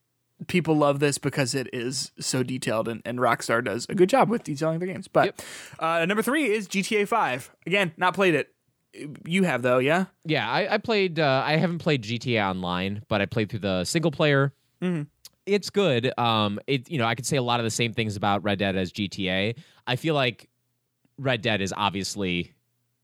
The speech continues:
Speaker 2: m-, better, in my opinion.
Speaker 1: Yeah.
Speaker 2: Um, but I think, like, G T A, G T A five, the selling point is that that's an open world that is literally do whatever you want in it because of all the mods and all the
Speaker 1: Yeah,
Speaker 2: random
Speaker 1: yeah.
Speaker 2: stuff. Like, that is,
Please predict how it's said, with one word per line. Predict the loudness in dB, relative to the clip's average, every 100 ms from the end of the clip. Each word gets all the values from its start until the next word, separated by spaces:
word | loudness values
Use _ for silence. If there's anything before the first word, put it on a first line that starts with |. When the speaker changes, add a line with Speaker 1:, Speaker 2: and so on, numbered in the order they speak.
| _ _ _ _ _ _ _ _ _ -8
Speaker 2:
m-, | -4 -4
better, | -2 0 2 0 -2 -4
in | 0
my | 0
opinion. | 0 0 2 0 -2 -8 _ _
Speaker 1:
Yeah. | -2 0 2 0
Speaker 2:
Um, | -2 -10 _ _ -2
but | 0
I | 0
think, | 0 -2 0
like, | -2 -2 -6 -4
G | -4
T | -2 0 0
A, | -2 -12 -10 -4
G | -4
T | -2 -2
A | 0
five, | 0 2 2 -2 -4
the | -4 -2 -4
selling | -4 -2 -2
point | -4 -4 -4
is | -4 -4
that | -2 -2 -4 -8 _ _ _ -8
that's | -6 -4
an | -2
open | -2 0 -2 0
world | 0 0
that | 0
is | -2 -2
literally | 0 2 2 2 -2 -6 _
do | -2
whatever | 0 2 0
you | -2
want | -2 -2 0
in | 0
it | 0 -2
because | -4 -2 0
of | 2
all | 2 2
the | 2 0 -2 -6
mods | -4 0 2 2 0 -4
and | -4
all | -4
the | -4 -2
Speaker 1:
Yeah, | 0 2 4
Speaker 2:
random | 4 4
Speaker 1:
yeah. | 2 0
Speaker 2:
stuff. | -2 -2 0
Like, | -2 -4
that | -4 -2
is, | -2 -4